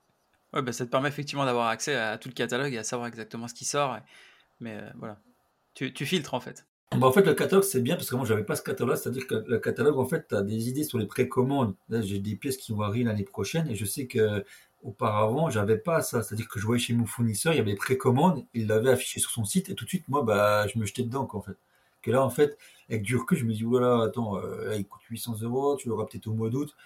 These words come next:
Speaker 2: Euh, non, euh, là, tu l'achèteras pas, tu vas acheter ça, ça. » J'ai, j'ai, j'ai, j'ai le choix qui est quand même plus lisible
Speaker 1: Mm.
Speaker 2: qu'auparavant.
Speaker 1: Ouais, ça te permet de lisser et de, d'avoir une visibilité, quoi.
Speaker 2: Voilà,
Speaker 1: Mm.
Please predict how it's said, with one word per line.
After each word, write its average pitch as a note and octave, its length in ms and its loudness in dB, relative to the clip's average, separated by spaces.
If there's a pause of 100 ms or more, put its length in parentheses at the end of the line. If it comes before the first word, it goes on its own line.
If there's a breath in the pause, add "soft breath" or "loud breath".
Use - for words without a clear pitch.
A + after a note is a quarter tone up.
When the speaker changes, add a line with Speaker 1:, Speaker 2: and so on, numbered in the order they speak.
(680 soft breath)
Speaker 2:
Euh, A2+ 240 -4
non, A2+ 360 0
euh, G2+ 360 -4
là, A2+ 100 -2
tu - 140 -10
l'achèteras G#2+ 400 -4
pas, C3+ 180 2
tu - 140 -6
vas A2 60 4
acheter G#2+ 240 0
ça, - 160 2
ça. » G2+ 240 0 (560)
J'ai, A#2+ 320 -2
j'ai, A#2 280 0
j'ai, A#2+ 200 2
j'ai A2 120 0
le B2 60 2
choix E3+ 280 2
qui - 80 -10
est - 40 -12
quand B2+ 120 2
même A#2+ 80 4
plus C3+ 160 -8
lisible C3+ 540 2
Speaker 1:
Mm. C#3 60 -6 (140)
Speaker 2:
qu'auparavant. A#2 540 2
Speaker 1:
Ouais, C3+ 160 0 (260)
ça - 100 -10
te C3 60 -8
permet C3+ 200 0
de C3 40 -6
lisser C#3 480 2
et A#2+ 60 -2
de, A#2 160 -4
d'avoir A#2+ 240 -2
une B2 40 -4
visibilité, C3 460 -4
quoi. A#2 160 -4
Speaker 2:
Voilà, C3 480 4
Speaker 1:
Mm. B2 100 -4